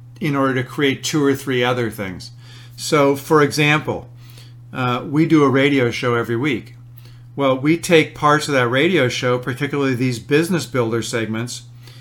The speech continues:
and we have them transcribed at Fiverr dot com. So for five dollars, we get a transcript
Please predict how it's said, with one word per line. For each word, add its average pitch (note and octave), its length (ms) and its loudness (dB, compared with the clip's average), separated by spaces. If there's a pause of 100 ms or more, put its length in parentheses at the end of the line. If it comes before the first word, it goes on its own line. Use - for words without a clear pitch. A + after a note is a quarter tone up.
(220)
and C#3+ 180 -2
we E3 120 4
have D#3 180 4
them C#3+ 140 -4
transcribed C3+ 920 -2
at B2 220 -4
Fiverr C3 520 -2
dot A#2+ 280 -2
com. B2 420 -4
So - 320 -2
for - 180 -6
five C#3+ 460 2
dollars, C3 680 0 (760)
we D3 220 0
get C3 460 0
a D3 100 -6
transcript C#3 800 -4